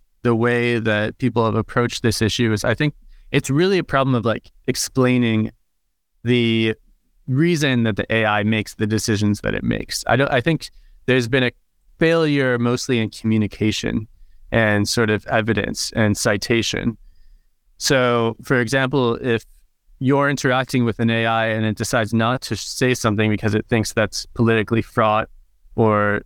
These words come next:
involves hate speech or uses, uh, sort of bad words or whatever it is, it should be able to clearly explain why it has that approach and generalize it, maybe give you some examples of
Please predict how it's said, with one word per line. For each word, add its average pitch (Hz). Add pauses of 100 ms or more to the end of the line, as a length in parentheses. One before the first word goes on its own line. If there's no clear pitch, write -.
(140)
involves 110
hate 117
speech 110
or 107 (540)
uses, 120 (100)
uh, 110
sort 113
of 104 (160)
bad 113
words 113
or 113
whatever 113
it 113
is, 120 (300)
it 156
should 151
be 156
able 143
to 127
clearly 143
explain 117 (280)
why 131
it 127
has 107
that 104
approach - (600)
and 120
generalize 123
it, 120 (540)
maybe 131
give 127
you 127
some 127
examples 120
of 110